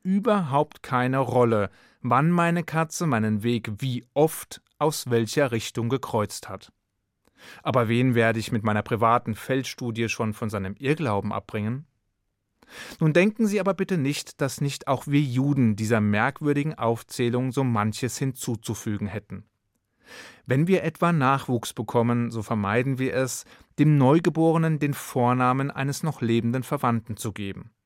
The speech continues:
Wenn man uns Glück wünscht oder gute Gesundheit, dann klopfen wir dreimal auf Holz, und wenn jemand unser ansprechendes Äußeres betont,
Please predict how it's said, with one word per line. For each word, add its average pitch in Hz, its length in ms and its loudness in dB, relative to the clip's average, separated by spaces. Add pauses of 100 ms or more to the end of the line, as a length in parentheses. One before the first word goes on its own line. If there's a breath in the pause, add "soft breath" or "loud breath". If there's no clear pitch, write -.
(760 loud breath)
Wenn 165 140 2
man 165 120 6
uns - 280 0
Glück 180 420 2
wünscht 131 540 2
oder 123 300 0
gute 147 340 -4
Gesundheit, 113 920 0 (340 soft breath)
dann 123 220 -2
klopfen 160 540 -2
wir 180 100 0
dreimal 127 600 0
auf - 380 -4
Holz, 110 580 0 (420 soft breath)
und 117 180 -2
wenn 110 160 0
jemand 131 300 0
unser 110 340 -2
ansprechendes 120 800 -4
Äußeres 135 460 -4
betont, 131 580 -2